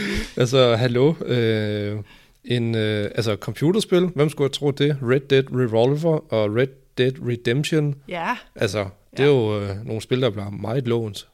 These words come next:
Speaker 1: Ja.
Speaker 2: på, her på biblioteket.
Speaker 1: Ja. Klassisk.
Speaker 2: Øhm, øh, og så er der jo selvfølgelig Young Guns, filmen et
Speaker 1: Ja.
Speaker 2: og to.
Speaker 1: <laughs>
Speaker 2: De er fandme gode, synes jeg.
Speaker 1: Ja.
Speaker 2: Øh,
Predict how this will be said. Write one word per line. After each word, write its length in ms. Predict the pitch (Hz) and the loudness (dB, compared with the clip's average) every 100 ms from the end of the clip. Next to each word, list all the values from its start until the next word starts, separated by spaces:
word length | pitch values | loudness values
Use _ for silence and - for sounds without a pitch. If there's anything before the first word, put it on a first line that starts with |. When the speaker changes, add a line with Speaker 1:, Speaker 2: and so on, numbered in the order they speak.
| _ - | _ -6
Speaker 1:
Ja. 60 | |
Speaker 2:
på, 80 | 143 | -4
her 100 | 117 | -4
på 160 | 113 113 | -4 -8
biblioteket. 540 | 120 117 113 127 117 | -8 -8 -2 -2 0
Speaker 1:
Ja. 100 | 104 - - - - - - - | -2 -4 -18 -20 -20 -20 -20 -14
Klassisk. 380 | 220 120 117 110 | -4 0 2 2
Speaker 2:
Øhm, 380 | 107 101 101 107 - - - - | 0 -4 -6 -10 -14 -20 -20 -12
øh, 320 | - 113 110 107 | -4 -2 -2 -2
og 60 | - | -2
så 80 | |
er 40 | 113 | 0
der 60 | |
jo 60 | 107 | 0
selvfølgelig 320 | 95 110 107 | -2 -4 -2
Young 160 | 110 156 | -2 -2
Guns, 420 | 170 151 147 - - - | -2 -4 -6 -12 -20 -10
filmen 440 | - 139 131 117 - - | -4 -2 -2 -4 -10 -4
et 80 | 131 | -2
Speaker 1:
Ja. 80 | 143 | 0
Speaker 2:
og 60 | |
to. 240 | 165 160 139 - 240 - - - 453 | 2 2 2 0 -2 -2 -2 10 10
Speaker 1:
<laughs> 720 | 156 269 - 233 - - 262 214 | 10 6 -2 -4 -8 -12 -8 0
Speaker 2:
De 120 | 139 | 0
er 40 | |
fandme 260 | 131 110 110 | 2 -2 -2
gode, 240 | 104 107 | -4 -6
synes 200 | 104 107 | -6 -8
jeg. 140 | 107 101 - 131 - _ - | -8 -10 -14 -18 -18 _ -4
Speaker 1:
Ja. 60 | 120 | 0
Speaker 2:
Øh, 580 | 113 107 104 101 101 | 2 2 -2 -4 -4